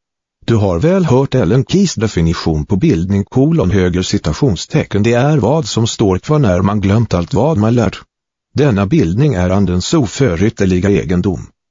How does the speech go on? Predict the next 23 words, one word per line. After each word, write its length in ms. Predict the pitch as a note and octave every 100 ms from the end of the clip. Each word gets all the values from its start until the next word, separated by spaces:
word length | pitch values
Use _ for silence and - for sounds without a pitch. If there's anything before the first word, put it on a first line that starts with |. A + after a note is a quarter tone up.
| _ _
Nu 200 | - A2+
ser 280 | D#3 - G#2+
jag 140 | G2 G2+
hur 220 | E2+ D#2
du 160 | F2+
rynkar 460 | F2 G2 C2 - F2
pannan 420 | - C#3 G2+ C#3
igen 280 | C#3+ A2 G2+
och 100 | G#2
står 320 | - - G2
färdig 440 | G2 A2 D#2+ D#2 F#2
med 120 | A2+
en 60 |
invändning. 560 | C3 G2+ F#2+ D3 F#2 C#2+ - _ _ _ _ -
Om 160 | B2+ B2
jag 100 | C#3+
inte 260 | C3 -
misstar 420 | G#2 C#3 - -
mig 160 | D#2+ E2+
lyder 320 | E2+ D#2 F2
den 160 | F#2 G#2
så 240 | - C#3+
här: 500 | A#2 D#3 D#2+ D2+ -